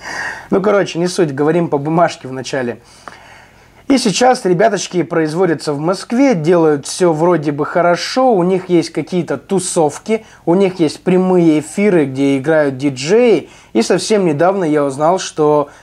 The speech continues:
ребята из Хайфлекс еще и проводят кулачные бои, где мужики голыми руками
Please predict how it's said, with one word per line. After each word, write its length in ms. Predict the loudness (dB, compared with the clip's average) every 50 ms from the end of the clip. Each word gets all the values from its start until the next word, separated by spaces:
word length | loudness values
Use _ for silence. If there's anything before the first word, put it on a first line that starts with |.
| -12 _
ребята 480 | -2 -2 0 2 2 2 2 0 -4
из 100 | -4 -4
Хайфлекс 680 | -4 -4 -2 -2 -2 -2 -4 0 0 0 0 0 -4 -10
еще 360 | -10 -10 -8 -2 0 2 4
и 160 | 4 2 2
проводят 600 | 0 0 -2 -2 -2 0 0 0 2 0 -2 -4 -4
кулачные 680 | -6 -2 0 0 2 2 0 -2 -4 -8 -6 -6 -4
бои, 440 | -2 0 0 2 4 4 2 2 0 -6 -20 -20 -20 _ _
где 360 | -4 -4 0 2 2 2 2
мужики 640 | 2 0 -2 -4 -2 -2 -4 -4 -4 -2 0 0 0
голыми 500 | 0 0 2 2 4 4 2 2 2 0
руками 640 | 0 0 -2 -2 0 0 0 2 0 0 -4 -6